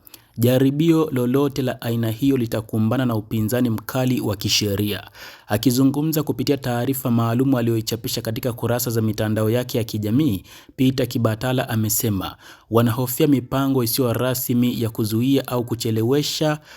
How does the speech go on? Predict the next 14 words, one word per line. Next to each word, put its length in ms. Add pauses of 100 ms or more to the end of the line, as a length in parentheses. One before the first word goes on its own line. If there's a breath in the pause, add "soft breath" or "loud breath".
(160 loud breath)
kufikishwa 600
kwa 220
Lissu 400
mahakamani, 840 (280 loud breath)
jambo 320
ambalo 440
litakuwa 640
ni 120
ukiukwaji 840
mkubwa 380
wa 80
haki 340
za 100
kisheria 680